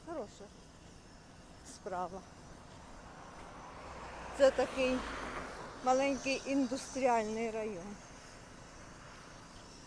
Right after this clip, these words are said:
Ну, от бачите, зелений кущ. І в ньому прорізалась жовтенька квітка. Ну,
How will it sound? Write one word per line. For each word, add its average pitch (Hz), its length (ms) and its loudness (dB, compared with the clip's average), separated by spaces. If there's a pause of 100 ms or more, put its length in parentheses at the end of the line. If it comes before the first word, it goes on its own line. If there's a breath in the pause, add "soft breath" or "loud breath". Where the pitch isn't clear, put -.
(220)
Ну, 285 60 2
от 247 140 2
бачите, 240 440 0 (160)
зелений 180 680 2 (120)
кущ. 453 400 6 (3000 loud breath)
І 330 140 2
в 339 40 -2
ньому 381 360 2
прорізалась 277 840 0
жовтенька 254 640 0
квітка. 202 480 -8 (560 loud breath)
Ну, 403 160 -2